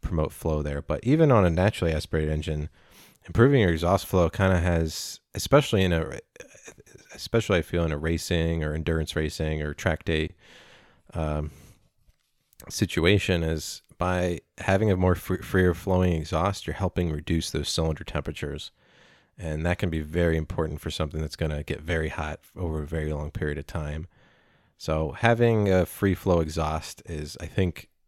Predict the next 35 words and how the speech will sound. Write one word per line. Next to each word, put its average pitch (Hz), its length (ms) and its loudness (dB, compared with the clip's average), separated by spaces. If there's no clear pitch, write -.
sometimes 87 600 0
more 92 260 6
important, 80 600 -2
I 78 140 -2
feel, 73 400 -2
than, 76 320 -4
um, 73 380 -6
uh, 76 320 -8
than 80 400 -6
looking 95 380 -2
at 80 80 -2
the 78 100 -6
intake 78 360 -6
first. - 480 -8
'Cause, - 360 -6
uh, 85 280 -6
modern 135 380 4
cars, 113 600 2
uh, 95 300 -10
most, 98 480 2
most 117 240 4
of 120 40 6
their 98 100 6
focus 101 380 2
on 87 140 4
the 80 100 2
exhaust 82 380 0
time, 95 200 2
while 95 300 4
they 101 180 0
do 107 400 2
worry 87 220 4
about 78 260 0
back 76 240 -6
pressure 110 440 -2